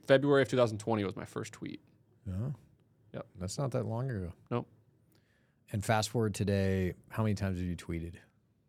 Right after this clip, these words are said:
Speaker 1: Oh, uh, probably fifty thousand tweets.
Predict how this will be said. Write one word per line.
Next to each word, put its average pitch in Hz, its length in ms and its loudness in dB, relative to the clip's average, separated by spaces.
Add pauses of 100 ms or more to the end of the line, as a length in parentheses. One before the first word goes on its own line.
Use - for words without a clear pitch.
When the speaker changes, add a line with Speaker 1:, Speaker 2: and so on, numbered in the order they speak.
(320)
Speaker 1:
Oh, 113 160 8
uh, 101 160 2 (360)
probably 107 240 2 (520)
fifty 113 220 0
thousand 101 340 0
tweets. 117 300 -4